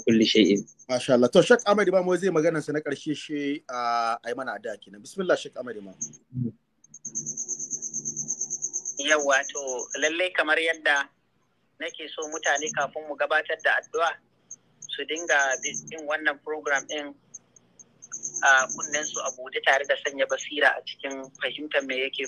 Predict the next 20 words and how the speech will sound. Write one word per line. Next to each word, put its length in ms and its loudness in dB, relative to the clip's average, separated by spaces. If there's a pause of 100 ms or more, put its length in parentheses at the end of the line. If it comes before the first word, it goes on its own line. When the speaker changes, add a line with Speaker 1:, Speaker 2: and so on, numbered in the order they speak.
Speaker 3:
faruwa. 340 0 (140)
Abu, 180 2 (160)
kalmar 320 4
da 80 2
nake 280 -4
so 200 -8
dai 200 -6
in 120 -16
faɗe 320 -6
ta 100 -8
ita 280 -8
ce, 100 -14 (520)
dukkan 280 2
waɗanda 380 2
suke 320 -8
kin 100 -12
maulidin 480 -2
annabi 340 -2
baki 460 -2
ɗayansu, 480 0